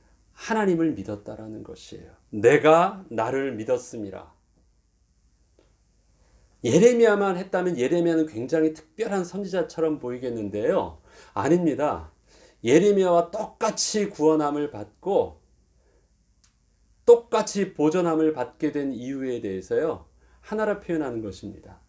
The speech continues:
"이는 내가 나를 믿었음이라"라는 것입니다.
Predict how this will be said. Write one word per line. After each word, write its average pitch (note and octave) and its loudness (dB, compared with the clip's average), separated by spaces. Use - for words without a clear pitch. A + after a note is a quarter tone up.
"이는 D3 4
내가 A2 -2
나를 G2+ -4
믿었음이라"라는 F#2 -14
것입니다. - -18